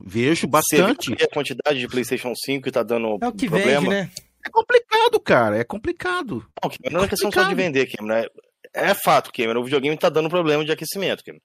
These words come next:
Speaker 2: A Xbox também vende bem no Brasil, Cameron, vamos ser sinceros.
Speaker 3: Eu, então.
Speaker 2: Sem, sem, sem, sem ser
Speaker 3: Pessoas
Speaker 2: fanboy, Cameron.
Speaker 3: chegadas a mim, não, posso falar o que eu conheço. Pessoas chegadas a mim, beleza, esse vídeo aí não tava lá. Eu sou um cara que desconfia de algumas coisas.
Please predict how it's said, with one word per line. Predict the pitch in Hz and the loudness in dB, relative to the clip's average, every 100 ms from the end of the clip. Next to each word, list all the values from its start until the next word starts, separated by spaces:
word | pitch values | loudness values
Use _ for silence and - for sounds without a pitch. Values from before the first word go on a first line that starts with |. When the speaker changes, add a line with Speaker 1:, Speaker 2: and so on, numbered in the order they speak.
| _ - | _ -6
Speaker 2:
A | 139 | -4
Xbox | 101 170 185 | 2 0 2
também | 214 | 2
vende | 226 233 | 2 0
bem | 214 208 | 2 2
no | 208 | 4
Brasil, | 214 139 117 | 2 2 -4
Cameron, | 104 85 85 | -6 -12 -14
vamos | 95 131 | -8 -4
ser | 120 | -2
sinceros. | 131 127 127 - 143 | 0 2 4 2 2
Speaker 3:
Eu, | 151 156 | 0 -2
então. | 143 120 123 | -4 -2 4
Speaker 2:
Sem, | 226 | 4
sem, | 226 240 | 4 0
sem, | - - | 0 -10
sem | - - 175 | -12 0 2
ser | 170 | 4
Speaker 3:
Pessoas | 208 202 240 | 4 4 4
Speaker 2:
fanboy, | 107 | 2
Cameron. | 90 87 85 - | 2 -2 -2 -2
Speaker 3:
chegadas | 175 147 180 202 185 | -2 0 -2 -2 -2
a | 196 160 | -2 0
mim, | 143 147 190 | -2 -2 0
não, | 220 151 | -2 -2
posso | 180 180 | -4 -2
falar | 220 240 | -2 -2
o | |
que | 240 | -2
eu | 269 | -4
conheço. | 320 339 226 185 - - | -2 0 0 -2 -6 -8
Pessoas | 151 175 | -6 -4
chegadas | 202 202 190 | -2 -2 0
a | 185 | -2
mim, | 165 180 | -2 -2
beleza, | 214 196 156 135 | -2 0 -2 -4
esse | |
vídeo | 135 147 131 | -4 -2 -2
aí | 127 151 | -2 -2
não | 160 | -2
tava | 160 151 143 | -2 -2 0
lá. | 135 151 180 - - _ - | 0 -2 -4 -16 -20 _ -4
Eu | 175 | -4
sou | 175 214 | -2 -2
um | |
cara | - 220 | -2 -4
que | 220 | -4
desconfia | 208 - 254 247 247 233 | -6 -4 -2 -2 -4 -2
de | |
algumas | 233 247 | -2 -2
coisas. | - 254 208 147 120 | -4 -2 0 0 -4